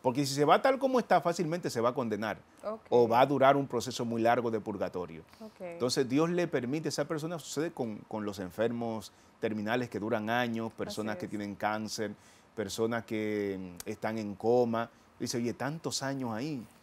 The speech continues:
Speaker 1: no se muere ni
Speaker 2: Sí.
Speaker 1: tampoco reacciona". Entonces, Dios con esas personas tiene como esos detalles,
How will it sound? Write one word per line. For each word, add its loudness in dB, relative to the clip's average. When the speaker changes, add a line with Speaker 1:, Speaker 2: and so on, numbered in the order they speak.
Speaker 1:
no -2
se 0
muere 4
ni 0
Speaker 2:
Sí. -2
Speaker 1:
tampoco 0
reacciona". 2
Entonces, -2
Dios -2
con 0
esas -2
personas -6
tiene -6
como -4
esos -4
detalles, -6